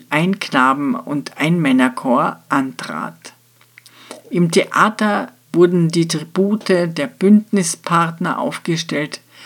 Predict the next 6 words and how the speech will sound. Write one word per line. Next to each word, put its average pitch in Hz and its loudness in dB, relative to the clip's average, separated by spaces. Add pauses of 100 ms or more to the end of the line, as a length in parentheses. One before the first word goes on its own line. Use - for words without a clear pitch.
(280)
und 165 -4
männliche 185 4
Kriegsweisen 165 0 (200)
sowie 170 0
verdiente 170 -2
Bürger 165 -2